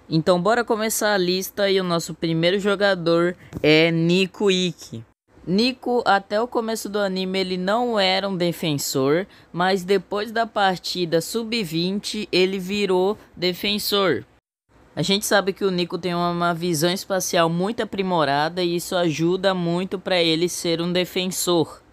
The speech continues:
Depois da partida sub-vinte, ele percebeu que esse era o estilo de jogo perfeito pra ele.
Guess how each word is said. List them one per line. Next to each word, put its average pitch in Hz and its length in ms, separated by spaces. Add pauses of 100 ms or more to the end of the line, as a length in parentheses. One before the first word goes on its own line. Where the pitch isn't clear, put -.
(400)
Depois 185 440
da 220 120
partida 196 560
sub-vinte, 190 800
ele 190 280
percebeu 185 840
que 185 200
esse 196 320
era 196 180
o 196 60
estilo 185 320
de 185 180
jogo 180 260
perfeito 185 600
pra 185 260
ele. 175 380